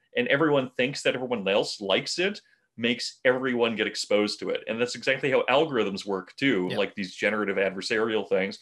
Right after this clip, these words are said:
Speaker 2: Well, it's, it's just like how I've never read a bit of, like, uh,
Speaker 1: <laughs>
Speaker 2: weird fantasy, uh,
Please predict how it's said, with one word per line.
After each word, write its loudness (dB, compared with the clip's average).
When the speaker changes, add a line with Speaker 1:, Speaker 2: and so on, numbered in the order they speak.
Speaker 2:
Well, 0
it's, -6
it's -6
just -8
like -2
how 0
I've 0
never -4
read -2
a -8
bit -10
of, -16
like, -18
uh, -18
Speaker 1:
<laughs> -2
Speaker 2:
weird -6
fantasy, -10
uh, -12